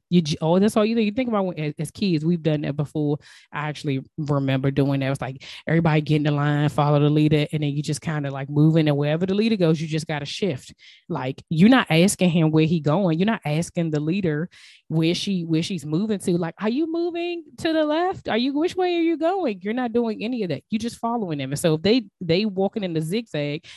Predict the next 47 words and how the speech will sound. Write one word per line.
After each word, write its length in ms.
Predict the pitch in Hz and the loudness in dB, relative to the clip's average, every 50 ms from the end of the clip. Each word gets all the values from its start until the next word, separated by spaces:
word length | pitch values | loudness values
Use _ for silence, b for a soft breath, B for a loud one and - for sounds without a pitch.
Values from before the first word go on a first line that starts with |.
| B B B | B B B
you 140 | 175 214 | -2 -2
walking 320 | 220 208 196 185 - 196 185 | 0 2 0 0 0 -2 -2
in 80 | 170 | -2
the 80 | 165 165 | -2 -2
zigzag 480 | 165 165 160 156 160 156 151 151 147 - | -2 -2 -4 -4 -2 -2 -2 -2 -4 -6
too. 240 | - - 185 135 - | -4 -2 -2 -2 -2
And 120 | 151 143 156 | -2 -4 -2
that's 220 | 175 196 - - | -4 -4 -4 -6
what 100 | - 160 | -6 -4
he's 220 | 139 170 156 - | -2 -2 -2 -2
saying. 340 | - 175 180 170 139 131 139 | -2 -2 -2 -2 -2 -4 -6
He's 220 | - - 202 202 - | -6 -4 -4 -4 -2
saying, 240 | 180 160 151 - - | -4 -4 -4 -4 -4
"I 60 | 156 | -2
will 160 | 165 175 175 165 | 0 2 2 2
advise 340 | 160 156 151 147 147 147 | 2 0 0 -2 -2 -2
you 140 | 147 143 139 | -2 -2 -2
along 280 | 139 139 139 131 135 127 | -2 -2 -4 -4 -4 -4
the 80 | 131 120 | -4 -2
way. 260 | 143 165 160 131 - B B B B B B | 0 0 0 -2 -4 B B B B B B
I'm 160 | - 202 220 | -2 0 0
not 160 | 220 202 202 | 2 0 0
gonna 160 | - 180 156 147 | 0 -2 -4 -4
give 280 | 151 151 160 202 208 | -2 -2 -2 -2 -2
you 120 | 208 190 160 | -4 -4 -2
the 100 | 147 139 | -2 0
whole 220 | 151 147 143 143 | 0 0 0 -2
thing 240 | - - 143 139 127 | -2 -4 -4 -4 -6
in 80 | 147 | -8
the 80 | 143 135 | -8 -6
beginning. 420 | 135 139 135 147 156 160 135 120 - - | -6 -4 -2 0 0 0 0 -2 -4 -6
I'm 80 | 156 | -4
gonna 240 | 147 160 151 135 131 | -2 -2 -2 -2 -4
tell 360 | - - - 220 214 233 214 | -6 -4 0 2 4 4 4
you 220 | 185 165 160 151 143 - | 4 2 0 -2 -2 -2
as 240 | 143 139 135 - 143 | -4 -4 -4 -6 -8
you 80 | 143 139 | -10 -4
move. 340 | 151 170 175 147 127 127 - B B B B B | 0 2 2 2 0 -2 -6 B B B B B
So 240 | B - 175 160 151 | B 2 4 4 4
if 100 | 139 139 _ | 2 0 _
you're 160 | - 160 151 139 | -6 -6 -6 -6
not 300 | 139 143 147 180 202 202 | -4 -6 -4 -6 -4 -2
moving, 480 | 220 220 240 262 262 294 285 285 269 _ - | 0 0 2 2 2 2 0 0 -2 _ -6
I'm 160 | 156 151 156 | -6 -4 -2
giving 340 | 139 156 151 147 160 160 165 | 2 2 2 2 2 0 -2
you 120 | 160 175 175 | -2 -4 -4
nothing." 460 | 170 147 127 - - 110 113 127 | -4 -4 -6 -6 -8 -12 -12 -14